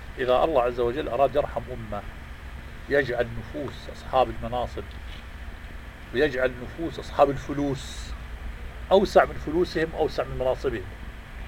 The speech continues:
فيكون منصبهم ومالهم رحمة للأمة. وإذا أراد الله أن يعاقب أمة، يجعل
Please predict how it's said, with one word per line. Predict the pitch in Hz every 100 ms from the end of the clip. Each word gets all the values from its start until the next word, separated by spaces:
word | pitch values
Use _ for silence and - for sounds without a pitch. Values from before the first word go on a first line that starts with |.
| - - - - - - - - -
فيكون | 135 139 226 220
منصبهم | 175 160 - 208 185 165 135 131 -
ومالهم | 123 131 151 185 190 135 165 185 - - - - - -
رحمة | 143 - -
للأمة. | 107 - - - - - - - - - - - - - -
وإذا | 190 214
أراد | 214 240
الله | 214 220
أن | 208
يعاقب | 185 196 190 156
أمة، | 156 143 143 151 - - - 165
يجعل | 180 143 147 185